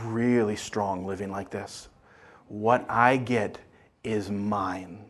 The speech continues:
and I'm gonna hold on to it. Three percent of Americans give what the Bible would call a tithe. So God in the Old Testament says, "I want you to tithe." It literally means a tenth. "I want you to give a tenth of what comes your way. What I provide to you,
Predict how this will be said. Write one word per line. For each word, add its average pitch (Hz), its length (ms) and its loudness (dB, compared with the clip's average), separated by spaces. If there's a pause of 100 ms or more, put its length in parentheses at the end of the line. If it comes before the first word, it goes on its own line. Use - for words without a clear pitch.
(420)
and 113 160 -2
I'm 113 140 0
gonna 107 160 -4
hold 107 460 -2
on 95 220 -4
to 85 160 -8
it. 90 100 -12 (1300)
Three 165 320 8
percent 156 380 0
of 127 100 -2
Americans 98 640 -2
give 104 480 -2 (340)
what 113 140 -6
the 110 80 -2
Bible 117 380 4
would 107 120 -2
call 104 200 2
a 92 60 0
tithe. 98 480 -4 (640)
So 127 140 -2
God 123 200 6
in 123 80 0
the 120 100 2
Old 113 200 2
Testament 113 400 -2
says, - 160 -6
"I 110 60 0
want 123 200 0
you 120 80 0
to 113 80 -2
tithe." 104 420 -2
It 107 100 -2
literally 127 460 4
means 117 300 -2
a 117 80 -6 (100)
tenth. - 400 -8 (320)
"I 110 40 -8
want 127 140 0
you 139 80 2
to 135 80 2
give 127 160 4
a 120 60 2
tenth - 720 -2
of 110 180 -2
what 123 400 2
comes 120 360 0
your 117 240 2
way. 104 280 0
What 107 220 0
I 127 200 -4
provide 123 520 0
to - 100 -10
you, 104 140 -4